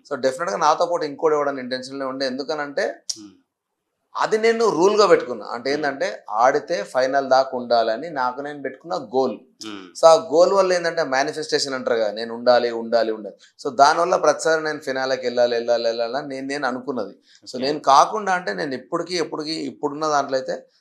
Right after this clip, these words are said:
Speaker 1: సీతు, యష్మి, ప్రేరణ కూడా చాలా మంచిగా
Speaker 2: ఓకే.
Speaker 1: ఆడుతుంది, యష్మి కూడా బాగా ఆడుతుంది. And నిఖిల్ కొంచెం డౌన్ అయినా నిఖిల్ వస్తాడు.
Speaker 2: మ్మ్.
Speaker 1: And నబీల్, ఈ ఐదు మందిలా ఎవరో ఒకరు ఫైనలిస్ట్ అయితే ఉంటారు ఖచ్చితంగా
Speaker 2: ఓకే.
Speaker 1: అనిపిస్తుంది.
Speaker 2: మీరు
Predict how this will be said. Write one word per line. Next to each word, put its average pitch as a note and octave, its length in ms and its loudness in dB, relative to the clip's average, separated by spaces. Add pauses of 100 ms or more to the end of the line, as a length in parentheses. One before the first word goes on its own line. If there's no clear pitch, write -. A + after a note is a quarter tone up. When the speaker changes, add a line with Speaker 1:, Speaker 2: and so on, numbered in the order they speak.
(140)
Speaker 1:
సీతు, C3+ 500 -8
యష్మి, D3 440 -4
ప్రేరణ D#3 480 2
కూడా D3+ 260 2
చాలా B2 180 2
మంచిగా A#2+ 300 -4
Speaker 2:
ఓకే. - 0 -
Speaker 1:
ఆడుతుంది, A#2 380 -6
యష్మి A#2+ 260 -8
కూడా D3+ 180 0
బాగా A#2+ 260 2
ఆడుతుంది. A2+ 360 -8 (440)
And C#3 260 0
నిఖిల్ D3 360 -2
కొంచెం D#3 360 -2
డౌన్ C3 240 6
అయినా D3+ 180 -2
నిఖిల్ C#3+ 300 -2
వస్తాడు. B2 360 2
Speaker 2:
మ్మ్. - 200 -10
Speaker 1:
And D3+ 140 -2
నబీల్, B2 320 0 (380)
ఈ C#3 140 2
ఐదు D3+ 260 4
మందిలా E3+ 480 0 (280)
ఎవరో D3 300 2
ఒకరు D#3+ 280 0
ఫైనలిస్ట్ C3+ 500 -4
అయితే C3 160 -2
ఉంటారు B2 300 -4
ఖచ్చితంగా A2+ 440 -6
Speaker 2:
ఓకే. A2+ 100 -12
Speaker 1:
అనిపిస్తుంది. - 380 -18 (300)
Speaker 2:
మీరు B2 400 0